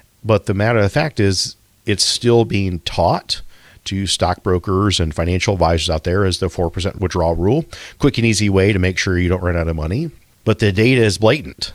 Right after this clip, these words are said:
The data is clear. Those numbers just don't work. Now, I'm not against the stock market at all.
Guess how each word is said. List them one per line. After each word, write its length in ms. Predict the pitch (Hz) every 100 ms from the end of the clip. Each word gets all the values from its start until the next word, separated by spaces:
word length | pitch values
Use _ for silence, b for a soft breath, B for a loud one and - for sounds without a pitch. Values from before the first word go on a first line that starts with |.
| -
The 120 | 104
data 260 | 87 98 117
is 180 | 104 -
clear. 540 | - 151 90 98 135 B B B -
Those 260 | 104 98
numbers 340 | 107 98 101 -
just 280 | 101 - 104
don't 240 | 92 -
work. 400 | 131 - - - - B B B
Now, 240 | 131 85 -
I'm 340 | 107 139 147 98
not 360 | 101 107 87
against 420 | 90 87 87 - -
the 80 |
stock 300 | - 87 85
market 320 | 76 76 78 76
at 100 | 85
all. 400 | 135 - 120